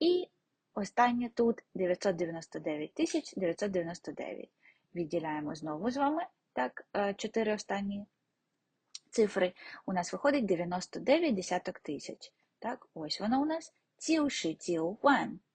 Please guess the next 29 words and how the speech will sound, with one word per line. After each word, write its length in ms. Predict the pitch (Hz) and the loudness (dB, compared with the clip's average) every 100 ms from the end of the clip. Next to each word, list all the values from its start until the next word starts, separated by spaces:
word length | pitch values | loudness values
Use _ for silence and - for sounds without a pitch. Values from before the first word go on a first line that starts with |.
| _ _ _ - | _ _ _ -6
Далі 340 | 170 151 147 - _ _ _ _ _ _ _ _ - | -4 -4 -8 -12 _ _ _ _ _ _ _ _ -4
дев'ять 340 | 175 156 147 | 0 0 -2
тисяч, 560 | - 143 277 302 - - _ - | -6 -2 0 0 -4 -14 _ -16
дзіу, 360 | 165 160 - - - | -8 -4 -4 -6 -6
дзіу 360 | 180 165 147 | -2 0 0
цєн, 640 | 156 - 269 262 254 262 285 _ _ _ - | -2 -2 4 6 6 2 -2 _ _ _ -4
дев'ять 420 | 175 156 156 - | 0 0 0 0
сотень, 580 | - 277 269 254 247 269 _ _ - | 4 6 6 4 4 0 _ _ -4
дзіу 360 | 160 165 208 - | 0 2 2 4
бай, 540 | 196 147 - 262 320 _ _ _ _ _ _ _ - | 4 2 2 0 -2 _ _ _ _ _ _ _ -2
дзіу 220 | 170 156 | 0 0
ши 180 | - 147 | -2 -6
дзіу. 460 | 156 151 165 226 - _ _ _ _ _ _ _ _ _ _ _ _ _ - _ - | -2 2 2 2 -4 _ _ _ _ _ _ _ _ _ _ _ _ _ -20 _ -6
Так, 400 | 156 151 240 - | -4 -2 -4 -4
друзі, 260 | - 160 160 | -4 -2 -2
потренуйтеся, 720 | - 220 208 151 156 254 277 | -2 0 0 -2 -4 0 0
можливо, 340 | 214 175 165 | 0 -2 -2
вам 180 | 165 160 | -4 -6
треба 220 | 165 165 | -6 -6
тут 180 | 160 170 | -6 -6
зупинити 460 | 175 - 170 165 170 | -6 -6 -8 -8 -6
слайд, 340 | - 339 392 | 2 2 2
щоб 220 | - 269 | 0 0
подивитися 560 | - 170 170 208 196 190 | 0 -2 0 -2 -4 -8
ще 360 | - - 226 208 | -10 -2 0 2
раз, 200 | 196 180 | 0 -6
як 160 | 175 | -6
ми 120 | 180 | -4
розділили 580 | 170 160 170 147 - - | -4 -6 -6 -6 -8 -10